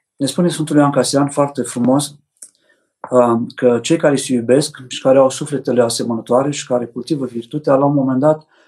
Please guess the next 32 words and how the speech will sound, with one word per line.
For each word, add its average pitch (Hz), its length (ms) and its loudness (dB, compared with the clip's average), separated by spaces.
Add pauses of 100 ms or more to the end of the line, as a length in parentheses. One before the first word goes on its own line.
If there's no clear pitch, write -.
(140)
ajung 131 340 0
să 147 100 -4
se 139 200 -4
confunde 135 540 2
sufletele 123 500 -4
lor, 127 200 4
ca 127 120 -2
și - 120 -6
cum 139 100 0
ar 127 120 2
fi - 140 -6
una. 135 460 0 (120)
A, - 360 -6 (640)
cuvântul 135 300 0
acesta 143 320 2
îl 135 60 0
găsim 135 220 -2
și 147 140 -6
la 131 100 4
Sfântul, 127 380 -4
uh, 117 320 0 (540)
Grigorie, 127 880 0 (140)
în 120 140 -6
cuvântul 139 600 -2
de 98 100 2
la 117 460 0 (840)
necrologul 139 640 2
pentru 120 200 -2
Sfântul 123 280 -6
Vasile 117 280 -4
cel 117 200 -8
Mare, 135 420 0